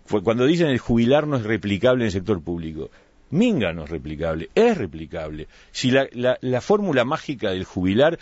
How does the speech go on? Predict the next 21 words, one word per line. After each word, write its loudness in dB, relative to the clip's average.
es 0
la 2
misma 0
que -2
la 0
del -2
Liceo -4
cuatro -4
de -6
Maldonado, -2
es -6
tener 2
una 0
comunidad -2
educativa, -2
es -4
tener -2
un 0
equipo -2
docente 0
que -2